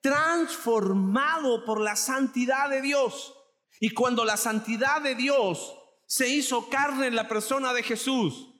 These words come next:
¿Jesús qué hizo? ¿Construyó un monasterio para no contaminarse?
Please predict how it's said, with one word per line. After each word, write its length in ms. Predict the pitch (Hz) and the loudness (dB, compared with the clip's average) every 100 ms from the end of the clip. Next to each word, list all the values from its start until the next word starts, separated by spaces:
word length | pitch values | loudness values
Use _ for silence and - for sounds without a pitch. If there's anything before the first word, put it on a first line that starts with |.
| _ _ - | _ _ -6
¿Jesús 400 | - 269 311 311 | 0 2 2 2
qué 140 | 269 | 0
hizo? 400 | 262 247 - 156 | 0 0 0 0
¿Construyó 480 | 185 202 214 226 285 | 0 -2 0 0 2
un 80 | 302 | 2
monasterio 640 | 269 220 208 285 302 277 | 2 0 -2 -2 2 2
para 180 | 220 196 | 2 0
no 140 | 220 254 | 0 0
contaminarse? 680 | 233 214 190 190 294 330 | 0 0 0 0 0 0